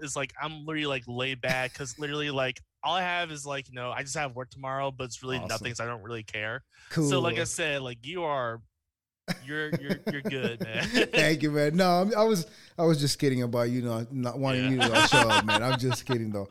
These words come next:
Speaker 2: Um, well, I'm gonna let you go ahead and introduce yourself. Uh, please, uh, plug all your social medias, whatever you got going on, and, uh, tell us who you are.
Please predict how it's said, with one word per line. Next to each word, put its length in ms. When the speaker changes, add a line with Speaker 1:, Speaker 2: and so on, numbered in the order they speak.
Speaker 2:
Um, 380
well, 280
I'm 100
gonna 160
let 260
you 120
go 160
ahead 180
and 100
introduce 500
yourself. 500
Uh, 140
please, 480
uh, 140
plug 380
all 180
your 220
social 420
medias, 400
whatever 280
you 180
got 240
going 280
on, 280
and, 180
uh, 400
tell 180
us 100
who 140
you 240
are. 320